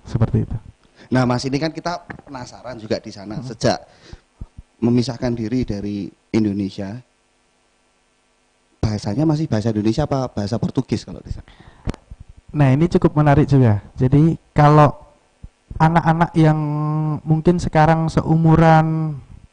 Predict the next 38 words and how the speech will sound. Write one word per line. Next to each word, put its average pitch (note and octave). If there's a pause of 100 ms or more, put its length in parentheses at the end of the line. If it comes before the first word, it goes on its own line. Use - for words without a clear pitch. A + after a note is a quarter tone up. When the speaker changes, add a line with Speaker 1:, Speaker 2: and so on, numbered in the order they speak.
(380)
Speaker 1:
Timor F#3
Leste G3+
merdeka G#3
tahun G3+
sembilan E3+
delapan? D#3 (140)
Speaker 2:
Iya. G#2+ (420)
Zamannya G#2+
Habibie A2+
waktu G2
itu. F#2 (160)
Speaker 1:
Mungkin G3
setelah G#3
itu, F3+ (160)
anak-anak F3+
yang E3+
lahir F3
setelah E3+
itu, F3+
mereka F#3+
tidak D#3+
bisa D#3+
bahasa C#3
Indonesia. B2+
Speaker 2:
Ah, G#2+
oke. - (320)
Speaker 1:
Cuma F#3
anak-anak F3+
seumuran F3+
saya, D3
saya E3+
lahir F3
ta-, D#3+ (160)
lahir D#3+
tahun D#3
sembilan C3+
puluh, C3+ (1200)
agak F3